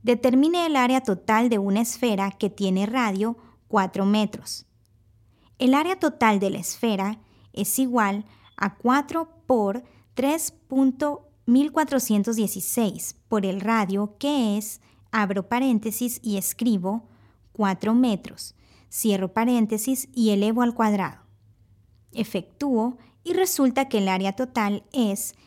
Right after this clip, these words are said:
doscientos uno punto cero seis metros cuadrados. En este episodio estudiaremos el área total del cono.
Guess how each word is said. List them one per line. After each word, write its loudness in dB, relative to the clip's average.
doscientos -2
uno 2
punto 0
cero 0
seis 0
metros 0
cuadrados. -2
En 6
este 0
episodio -2
estudiaremos 0
el 2
área 2
total 0
del -2
cono. -4